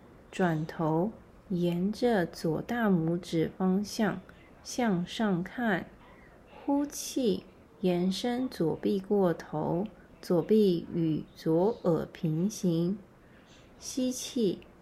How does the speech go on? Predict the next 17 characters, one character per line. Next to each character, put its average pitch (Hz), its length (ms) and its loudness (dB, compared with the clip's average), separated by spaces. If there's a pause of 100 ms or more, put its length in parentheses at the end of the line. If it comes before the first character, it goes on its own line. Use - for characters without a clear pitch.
(180)
回 165 200 -2
到 196 260 0
四 220 360 -6
肢 208 200 4
侧 214 380 -2
伸 190 260 2
展 180 260 -2
式， 151 360 -4 (320)
然 165 140 0
后 175 260 0
回 160 260 -2
到 151 280 -2
四 185 280 -4
肢 170 200 0
伸 160 340 -4
展 143 300 -6
式， - 380 -6